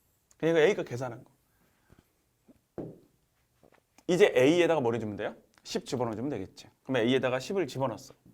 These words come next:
그러므로 평균의 값은 요 놈에다가 십을 딱 집어넣었더니 오, 이, 이는 사. 그러면 이분의 얼마가 되겠다? 네,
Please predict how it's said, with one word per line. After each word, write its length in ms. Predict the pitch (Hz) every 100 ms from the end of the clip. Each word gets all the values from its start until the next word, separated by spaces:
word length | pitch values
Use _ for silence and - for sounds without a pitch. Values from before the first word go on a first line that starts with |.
| _ - - _ _ _ - - - - _ - - _ - - - -
그러므로 480 | 127 113 135 180
평균의 340 | - 208 190 -
값은 360 | 101 - 98
요 100 | 92
놈에다가 960 | 139 143 127 113 113 104 135 160 170 170 _
십을 500 | - - 165 156 135
딱 180 | 147 -
집어넣었더니 920 | 107 113 107 - 101 104 139 165 180 _ _ _
오, 300 | - 113 110
이, 260 | - 107 101 -
이는 480 | 107 110 101 92
사. 240 | 90 - - -
그러면 500 | 101 95 135 160 - _ _ _ _ - - - -
이분의 440 | 120 135 139 139
얼마가 300 | 98 104 104
되겠다? 520 | 87 - - 135 123 -
네, 300 | 92 80